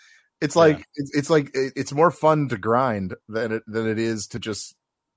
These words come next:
Speaker 1: breeze through it. It, I don't know. There, there's a, there's a common ground, right?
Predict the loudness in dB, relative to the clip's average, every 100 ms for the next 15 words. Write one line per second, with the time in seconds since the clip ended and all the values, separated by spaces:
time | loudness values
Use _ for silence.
0 | _ _ _ -16 -4 -4 -2 -4 -2 0
1 | -2 -4 -6 -8 -12 -18 -2 4 6 6
2 | 4 2 0 2 2 2 4 6 6 4
3 | 0 -8 -6 -6 -8 -4 0 2 0 0
4 | -4 -6 _ _ _ _ _ _ _ _
5 | _ -2 0 2 0 -2 0 -2